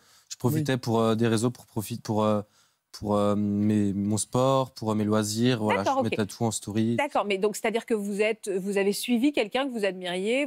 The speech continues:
Speaker 3: Enfin, comment on tombe sur son profil ?
Speaker 2: Bah,
Speaker 3: Juste
Speaker 2: Arnaud
Speaker 3: en
Speaker 2: avait quand même un petit peu d'abonnés. Il, il
Speaker 1: Hmm.
Speaker 2: faisait, enfin, il faisait beaucoup de promos de, ce, de ses exercices et tout, au niveau du sport, de sa routine, de son alimentation.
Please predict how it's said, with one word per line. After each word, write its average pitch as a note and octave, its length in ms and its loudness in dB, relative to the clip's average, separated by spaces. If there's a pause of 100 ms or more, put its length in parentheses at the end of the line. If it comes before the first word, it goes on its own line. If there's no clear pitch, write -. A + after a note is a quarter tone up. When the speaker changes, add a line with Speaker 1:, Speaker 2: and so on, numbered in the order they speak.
Speaker 3:
Enfin, F#3+ 200 -4
comment C#4 240 0
on A3+ 60 0
tombe B3 260 0
sur G3+ 180 -8
son G3+ 140 -6
profil ? G#3 400 -4
Speaker 2:
Bah, D3 80 2
Speaker 3:
Juste - 120 -2
Speaker 2:
Arnaud D3 200 0
Speaker 3:
en - 20 2
Speaker 2:
avait D3+ 140 0
quand C#3+ 80 -4
même D#3 160 0
un C#3 100 0
petit - 160 -10
peu F3 100 -2
d'abonnés. D#3+ 440 2
Il, C#3 260 2
il C3 80 0
Speaker 1:
Hmm. - 40 4
Speaker 2:
faisait, C3 300 2
enfin, B2+ 200 0
il B2+ 280 -6
faisait C3 140 0
beaucoup C#3+ 260 0
de D3+ 60 0
promos E3+ 220 2
de, D3+ 40 2
ce, D3 280 2
de - 40 -2
ses C3+ 280 -2
exercices C3+ 400 -2
et C#3+ 80 -2
tout, D#3+ 160 -4
au D#3+ 80 2
niveau B2+ 160 -2
du B2 140 -2
sport, D#3+ 360 2
de C3+ 60 -2
sa C3+ 120 -2
routine, C3 280 0
de C3+ 40 0
son C3+ 140 -2
alimentation. C3 560 0